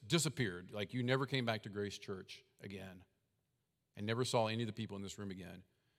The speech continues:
who would miss your spiritual discipleship? Who are you building into in small ways or big ways that if you were gone, they would say,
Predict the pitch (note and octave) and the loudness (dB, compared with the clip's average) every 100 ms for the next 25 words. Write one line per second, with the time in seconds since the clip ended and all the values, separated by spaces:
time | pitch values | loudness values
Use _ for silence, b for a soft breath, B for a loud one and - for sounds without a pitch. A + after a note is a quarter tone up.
0 | _ _ _ D#3 F3 C3 A#2 A#2 G2+ - | _ _ _ 0 2 2 2 2 0 -6
1 | - D3+ A2 F#2+ - G#2+ G2+ - G2 F2+ | -10 -8 -6 -6 -6 -6 -6 -6 -8 -8
2 | - _ _ - - F#2 D#2+ - - - | -14 _ _ -12 -8 -6 -8 -10 -14 -14
3 | - - _ _ _ _ _ _ _ _ | -20 -20 _ _ _ _ _ _ _ _
4 | _ _ _ _ _ _ _ _ _ _ | _ _ _ _ _ _ _ _ _ _
5 | _ _ _ _ _ C3 E3+ F#3+ C3 C#3+ | _ _ _ _ _ 2 6 6 4 0
6 | D3 A2 C3+ C3 B2 A2+ A#2+ G#2+ G2+ F2 | 0 4 6 6 6 4 2 0 -4 -6
7 | F2+ F#2+ _ _ _ _ - A2 G2+ - | -10 -14 _ _ _ _ -10 -4 -2 4
8 | B2+ E3 F3+ E3+ E3+ F3 D#3+ - - - | 6 6 6 2 2 0 -2 -4 -6 -10
9 | _ C3+ A#2+ D#3+ C#3+ F#2 F2 F#2 G#2 - | _ -4 -2 -2 -4 -8 -8 -10 -12 -12
10 | - _ _ _ _ _ _ _ B2 G#2+ | -14 _ _ _ _ _ _ _ -2 -2
11 | A2+ F#3 E3+ D3 D3 A2 G#2+ G#2+ G2 A#2 | 0 0 4 6 6 4 2 -2 -2 -4
12 | G2 | -4